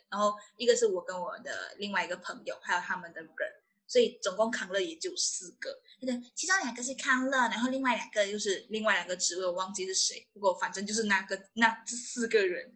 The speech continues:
他们就说：“这四个人其实要毕业了啦，他们其实毕业了之后，我也不知道我们社团怎么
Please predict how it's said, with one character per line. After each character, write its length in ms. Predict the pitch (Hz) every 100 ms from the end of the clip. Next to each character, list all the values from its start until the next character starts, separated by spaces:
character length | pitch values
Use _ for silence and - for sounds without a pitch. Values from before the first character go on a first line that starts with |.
| -
他 160 | 247
们 100 | 262
就 120 | 269
说 260 | 285 247 247 - -
：“这 80 | -
四 240 | - 392
个 80 | 370
人 180 | 330 269
其 140 | 247
实 120 | 254 277
要 200 | 302 269 240 _
毕 200 | 285 277
业 140 | 262
了 80 | 220
啦， 160 | 196 180
他 80 | 226
们 180 | 294 320
其 160 | 311 254
实 80 |
毕 180 | 254 294
业 80 | 285
了 80 | 214
之 160 | 233
后， 140 | 240 262
我 80 | 196
也 100 | -
不 100 | 226
知 100 | 214
道 240 | 240 208 - - -
我 60 |
们 100 | 196
社 140 | 202 233
团 260 | 220 180
怎 100 | 202
么 80 | -